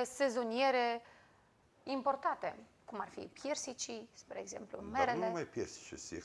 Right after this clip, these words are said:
Speaker 2: se, se importă foarte multe produse. E, e rău sau nu e, sau, e, e bine, deci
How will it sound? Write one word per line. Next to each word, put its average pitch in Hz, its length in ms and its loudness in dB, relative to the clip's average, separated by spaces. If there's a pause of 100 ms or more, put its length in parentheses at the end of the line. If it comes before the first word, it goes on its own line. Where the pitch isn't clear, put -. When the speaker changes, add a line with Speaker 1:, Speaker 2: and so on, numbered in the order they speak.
Speaker 2:
se, 98 560 -8
se - 260 -6
importă 135 600 -2
foarte 131 440 -4
multe 113 280 -8
produse. 85 480 -6 (640)
E, 110 60 -2
e 117 100 -2
rău 135 200 -2
sau 87 220 -2
nu 98 140 -6
e, 104 320 -6
sau, 92 420 -4 (560)
e, 95 100 -8
e 95 40 -6
bine, 127 500 -2
deci 104 320 -6